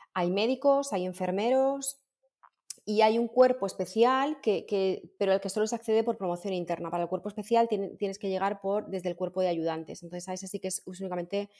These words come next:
cuerpo de ayudantes. Así que te diría, A uno, juristas y, y, mm, y psicólogos, y luego para ayudantes que puedes ir desde bachiller con la titulación que tengas.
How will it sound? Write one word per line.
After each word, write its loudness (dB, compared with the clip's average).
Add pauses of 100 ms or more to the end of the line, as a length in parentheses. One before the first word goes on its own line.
(180)
cuerpo -2
de 4
ayudantes. -2
Así -10
que -2
te 0
diría, 4 (400)
A 6
uno, 6
juristas 2
y, 0
y, 0
mm, -6 (420)
y -4
psicólogos, 0
y -2
luego 0
para 2
ayudantes 0
que -2
puedes 0
ir -4
desde 2
bachiller 2
con 4
la 4
titulación -6
que -8
tengas. -8